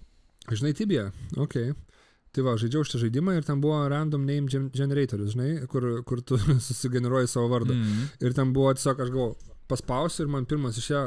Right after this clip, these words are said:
Speaker 1: Corsal D kažkas tai. Tai
Speaker 2: Jo.
Speaker 1: aš viską ištryniau, palikau tiesiog C O R S A L.
Speaker 2: Ir dabar to kaip ir
Speaker 1: Jo, jo,
Speaker 2: nickname'as
Speaker 1: tipo,
Speaker 2: gaunasi
Speaker 1: C R S,
Speaker 2: kūrybiniai.
Speaker 1: tipo. Taip, C R S tiesiog.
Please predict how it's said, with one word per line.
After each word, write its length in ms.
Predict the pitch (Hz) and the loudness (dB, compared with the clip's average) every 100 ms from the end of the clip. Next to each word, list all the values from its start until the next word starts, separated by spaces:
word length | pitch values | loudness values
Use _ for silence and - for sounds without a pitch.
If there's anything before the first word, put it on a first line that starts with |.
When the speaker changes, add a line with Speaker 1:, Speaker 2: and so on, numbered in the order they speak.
| - - | -4 -6
Speaker 1:
Corsal 600 | 131 120 - 147 165 214 - | -2 -2 2 4 4 2 -2
D 380 | 139 123 143 175 - - | -6 4 4 4 0 -6
kažkas 460 | 139 - 139 127 | -4 0 0 0
tai. 100 | - - _ | -6 -12 _
Tai 160 | - 123 | 2 4
Speaker 2:
Jo. 40 | |
Speaker 1:
aš 80 | 107 | 6
viską 240 | 160 - | 2 2
ištryniau, 380 | 117 - 175 214 | 0 2 0 2
palikau 300 | 165 135 147 | 0 0 0
tiesiog 240 | 131 131 - - - - - - _ - | 0 -2 -4 -18 -20 -20 -20 -20 _ -8
C 180 | - 180 | 2 2
O 180 | 151 139 | 4 0
R 220 | 135 127 | 2 0
S 220 | 131 - 123 | -2 -2 -2
A 280 | 120 - 117 | -2 2 4
L. 180 | 110 104 | 4 4
Speaker 2:
Ir 160 | 147 | 2
dabar 280 | 143 131 127 | 4 4 4
to 200 | - 113 104 | 2 0 0
kaip 240 | 107 - | -4 -2
ir 120 | 107 | -4
Speaker 1:
Jo, 80 | 110 | -2
jo, 320 | 107 196 214 | 2 4 6
Speaker 2:
nickname'as 360 | 190 156 127 117 | 6 6 4 2
Speaker 1:
tipo, 100 | 113 | 0
Speaker 2:
gaunasi 220 | 110 110 | 0 2
Speaker 1:
C 60 | 170 | 0
R 40 | |
S, 80 | 160 | 2
Speaker 2:
kūrybiniai. 480 | 127 127 110 107 104 | 4 4 4 0 -2
Speaker 1:
tipo. 160 | - | -2
Taip, 160 | 156 113 | -2 0
C 100 | - | 0
R 80 | 185 | 0
S 120 | - | 0
tiesiog. 400 | 113 113 - 117 | -2 -6 -6 -10